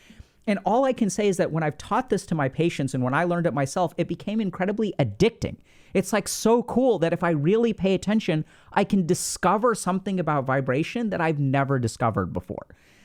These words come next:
And then the really cool thing about this, and this is what really reinforces it, is if you do this for a little while, you'll start to, like, understand things about the universe.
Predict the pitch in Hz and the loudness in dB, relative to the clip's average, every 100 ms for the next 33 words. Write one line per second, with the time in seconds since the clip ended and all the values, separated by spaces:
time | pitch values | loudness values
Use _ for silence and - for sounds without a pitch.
0 | _ - 185 202 190 196 294 294 - 190 | _ -2 0 2 2 2 2 0 2 0
1 | 175 156 135 123 - 170 - - 147 180 | 0 0 0 0 0 -2 -2 -2 0 0
2 | 170 151 127 143 147 117 143 127 - 170 | 0 0 0 0 2 2 2 0 -2 -4
3 | 175 127 110 107 156 135 - 254 262 233 | -2 -4 -2 -2 -4 -4 -2 -2 2 2
4 | 143 220 262 208 - 185 165 156 165 131 | 4 4 4 0 -2 -2 -2 0 -2 0
5 | 180 240 120 131 - - _ _ 165 262 | 0 2 2 0 -4 -16 _ _ 0 2
6 | - 269 269 254 269 269 - _ 180 214 | 2 -2 0 0 0 -2 -12 _ 0 2
7 | 214 214 - 185 160 165 - 127 131 123 | 2 0 0 0 2 0 0 2 2 2
8 | 107 92 - 110 139 147 90 - - - | 0 0 -2 0 2 0 -2 -8 -12 -18